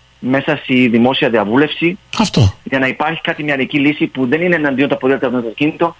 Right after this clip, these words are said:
Speaker 1: αλλά κάτι λογικό, όπως το ζητάει η δημοκρατία, και να έχει
Speaker 2: Μμμ.
Speaker 1: τα peaceful protests όπως υπάρχουν τώρα, μια, τα, με το, όπως υποτρέπει το δικ-,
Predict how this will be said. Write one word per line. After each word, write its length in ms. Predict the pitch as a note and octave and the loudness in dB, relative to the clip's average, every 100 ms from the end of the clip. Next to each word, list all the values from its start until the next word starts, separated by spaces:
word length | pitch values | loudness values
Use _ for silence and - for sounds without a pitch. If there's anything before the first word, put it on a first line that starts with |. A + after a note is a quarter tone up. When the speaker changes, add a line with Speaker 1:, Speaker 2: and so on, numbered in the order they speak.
| - - | -18 -10
Speaker 1:
αλλά 180 | B2 B2+ | -4 -2
κάτι 260 | E3 D3+ | -2 0
λογικό, 560 | C#3+ C3 A2+ E3 F#3 - _ - | 0 2 0 0 0 -6 _ -8
όπως 240 | C3 D#3 | -4 0
το 100 | C#3 | 0
ζητάει 180 | A#2+ D3 | 0 0
η 40 | |
δημοκρατία, 680 | B2+ B2 A#2+ G#2+ C#3+ F3 - - | 0 0 -2 -2 0 0 -2 -2
και 160 | E3+ C3 | 2 4
να 80 | |
έχει 80 | D3 | 4
Speaker 2:
Μμμ. 40 | C#3+ | 4
Speaker 1:
τα 140 | A#2+ - | 2 0
peaceful 540 | E3 - D#3+ C#3+ D3+ | -4 -2 -4 -4 -4
protests 280 | D3 E3+ E3 | -4 -2 -4
όπως 240 | C#3 C#3 | -4 -4
υπάρχουν 460 | B2+ A#2+ C3+ C3+ A#2+ | -4 -4 -4 -4 -6
τώρα, 320 | B2 D3 E3+ - _ - - | -2 -2 -2 -6 _ -16 -2
μια, 480 | A#2+ A#2+ A2+ A2 G#2+ | 0 0 0 -2 -2
τα, 240 | A2+ G#2+ G#2+ | 0 0 0
με 60 | |
το, 60 | G#2+ | 0
όπως 160 | B2+ A#2+ | -2 -2
υποτρέπει 420 | B2+ B2 C#3+ C3 | 0 0 0 -2
το 120 | B2 | -2
δικ-, 160 | A2 | -2